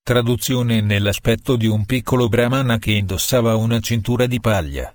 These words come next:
il filo sacro, una pelle di cervo e portava i capelli incolti, Sri Vamanadeva entrò nell'arena del sacrificio.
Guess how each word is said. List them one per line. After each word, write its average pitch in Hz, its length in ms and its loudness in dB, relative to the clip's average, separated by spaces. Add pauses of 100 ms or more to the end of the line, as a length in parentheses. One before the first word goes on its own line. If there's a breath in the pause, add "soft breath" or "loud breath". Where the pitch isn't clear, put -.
(160)
il 113 160 0
filo 110 360 2
sacro, - 560 -6 (180)
una 107 260 0
pelle 117 340 2
di 95 160 -2
cervo 120 460 -2
e 110 80 0
portava 101 500 -2
i 92 120 -2
capelli 127 580 0
incolti, 107 640 -4 (180)
Sri 123 320 0
Vamanadeva 117 760 2
entrò 107 340 0
nell'arena 110 560 0
del 101 220 -2
sacrificio. 113 880 -4